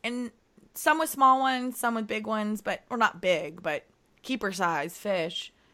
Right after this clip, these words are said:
Um, I don't know how you get 'em to commit. Like, I don't know if it has to do with what the water's doing or what the weather is.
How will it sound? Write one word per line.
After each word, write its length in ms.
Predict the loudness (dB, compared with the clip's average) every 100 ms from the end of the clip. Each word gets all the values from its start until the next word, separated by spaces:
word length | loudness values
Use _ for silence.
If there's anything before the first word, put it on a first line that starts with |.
| _ _ -6
Um, 520 | 0 2 0 -4 -10 -16 _ _ _ _ _ _ _ _ _ -20 -2
I 80 | 2
don't 100 | 4
know 180 | 2 0
how 40 |
you 120 | -2 0
get 120 | -2
'em 140 | -4
to 80 | -8
commit. 440 | -8 -6 -6 -8 -14 _ _ _ _ _ _ _ -6
Like, 120 | 4
I 80 | 6
don't 220 | 6 6
know 200 | 8 8
if 140 | 6 4
it 120 | 0
has 300 | 4 2 2
to 100 | -8
do 260 | -4 -2 -2
with 300 | -2 -2 -2
what 120 | -4
the 80 | 0
water's 420 | 4 4 4 -4
doing 280 | -4 -4 -2
or 40 |
what 140 | -4 -4
the 60 |
weather 320 | -4 -4 -2
is. 460 | -2 -4 -6 -10